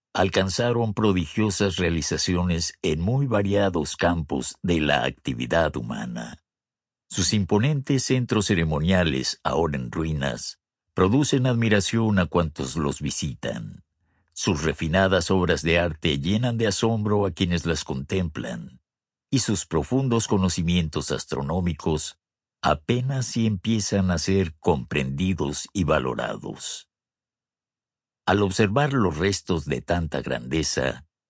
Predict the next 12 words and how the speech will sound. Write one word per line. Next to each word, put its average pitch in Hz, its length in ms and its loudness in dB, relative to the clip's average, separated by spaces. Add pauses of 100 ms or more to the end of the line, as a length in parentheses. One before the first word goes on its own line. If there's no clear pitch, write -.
(160)
surge 135 520 2
un 135 160 0
sinfín 117 500 -2
de 104 100 2
preguntas 87 840 0
respecto 85 720 0
a 73 80 4
la 65 180 0
ideología 65 840 -2
y, 62 480 -4
en - 240 -6
general, 76 720 -4